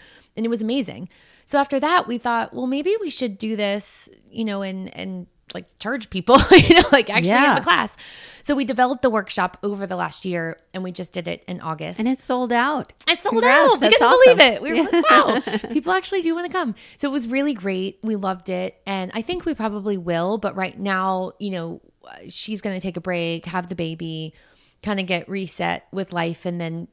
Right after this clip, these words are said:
Speaker 1: probably in twenty twenty, we'll do something else. And I don't know if we're gonna do something online or do more workshops, but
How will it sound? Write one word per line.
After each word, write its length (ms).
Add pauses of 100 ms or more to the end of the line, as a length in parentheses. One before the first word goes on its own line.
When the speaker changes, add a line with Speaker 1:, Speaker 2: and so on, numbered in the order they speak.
Speaker 1:
probably 280
in 80
twenty 300
twenty, 340
we'll 160
do 460
something 260
else. 160
And 100
I 40
don't 100
know 140
if 100
we're 60
gonna 200
do 160
something 360
online 640
or 160
do 200
more 200
workshops, 680
but 180